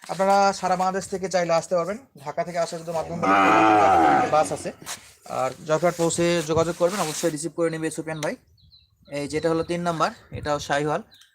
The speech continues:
নাভি কম্বল সবই আছে। এই যে দেখেন দর্শক, শিং মাথা সবই দেখাচ্ছি। এই যে পারে এটা হচ্ছে শাহিওয়াল, আর লেজে চুল, ভরপুর চুল আছে, একেবারে সুস্থ গরু, শুধু শুকনা, but পার্সেন্ট ভালো, লম্বা চড়া বেশ ভালো।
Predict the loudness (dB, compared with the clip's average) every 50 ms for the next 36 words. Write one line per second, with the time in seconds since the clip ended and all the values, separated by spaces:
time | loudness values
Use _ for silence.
0 | _ _ _ -6 -4 -4 -4 -4 -6 -8 -8 -8 -8 -8 -6 -6 -6 -4 -2 -4
1 | -4 -4 -6 -12 -16 _ _ _ _ _ _ _ _ _ _ _ _ _ _ _
2 | _ -16 -16 -14 -14 -14 -12 -12 -12 -12 -12 -12 -14 -12 -12 -14 -16 -16 -20 -20
3 | -20 _ _ -20 -14 -12 -12 -10 -8 -8 -8 -10 -10 -8 -8 -8 -6 -6 -6 -6
4 | -6 -8 -8 -10 -16 -16 _ _ _ _ _ _ -14 -12 -10 -8 -8 -6 -4 -2
5 | -2 -2 -4 -6 -10 -14 -12 -8 -4 -2 0 0 0 2 2 2 4 4 4 4
6 | 4 4 4 4 4 4 4 4 2 2 2 0 0 0 0 0 0 0 0 -2
7 | -4 -2 0 0 0 0 0 0 2 2 2 2 0 -4 -6 -4 -4 -4 0 2
8 | 2 2 2 -2 -4 -4 -4 -6 -8 -8 -8 -10 -12 -12 -10 -12 -10 -10 -8 -10
9 | -10 -14 -16 -18 -18 -20 -20 -20 -20 -20 -20 -20 -20 -18 -10 -8 -6 -2 -2 -4
10 | -4 -4 -4 -4 -4 -4 -2 -2 -2 -2 -2 -6 -18 -18 -10 -6 -6 -6 -4 -2
11 | -2 -2 -2 -4 -10 -8 -6 -6 -4 -4 -2 -2 -2 -2 -4 -4 -4 -6 -6 -6
12 | -6 -10 -8 -10 -8 -8 -10